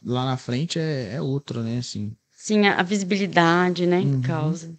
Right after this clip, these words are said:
Speaker 1: Uma coisa legal que eu achei, que eu, a gente, eu te mandei essas referências, mas a principal era o Pantera Negra, né?
Speaker 2: Uhum.
Speaker 1: E o Pantera Negra também, ele é mi-, minimalista, se for comparar com, com,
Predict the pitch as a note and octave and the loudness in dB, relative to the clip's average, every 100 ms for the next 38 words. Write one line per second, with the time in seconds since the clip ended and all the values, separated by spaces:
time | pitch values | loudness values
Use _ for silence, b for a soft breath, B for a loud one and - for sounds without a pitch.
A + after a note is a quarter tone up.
0 | _ b b b - D#3 E3+ F3+ F3+ E3+ | _ b b b 2 4 6 6 6 4
1 | D3 C3+ C#3 - C#3 C3 - C#3+ C#3+ - | 4 4 4 2 0 0 2 2 2 0
2 | B2+ - A#2+ B2 B2 - A#2 C#3 C3+ C#3+ | 0 0 0 0 -2 -4 -4 0 2 2
3 | E3+ D3+ D3 D3+ B2 C#3+ F#3+ D#3 D3 D3 | 0 0 0 0 0 0 -2 0 0 0
4 | D#3 C#3+ D#3+ - F3 D3 D3+ E3+ F3 F3 | 0 -2 -4 -6 -4 0 2 4 2 0
5 | F3 E3 D#3 G#3 D3 B2 B2 D#3+ A#3 - | -2 0 0 2 2 0 0 0 -2 2
6 | F#3+ F#3+ F#3 F3+ C3 C3 E3 - D#3 D3+ | 2 4 4 4 2 0 -2 0 0 2
7 | C#3 C#3 D3+ F3 F#3+ D3+ F#3+ G3 - C#3+ | 2 2 2 2 2 2 2 0 0 0
8 | D3+ E3 F3+ F3+ C#3+ E3+ E3 D3+ C3+ C#3+ | 2 2 0 -2 0 2 2 0 -2 -2
9 | A#3 - A#3+ - E3 D#3 - D3+ E3 C3+ | -4 -4 -6 -4 -2 -4 -4 -4 -2 0
10 | C3 - C#3+ C3+ A#2 G#2+ _ _ B2 A#2 | -2 -2 -4 -2 -4 -8 _ _ -2 0
11 | A2+ | -2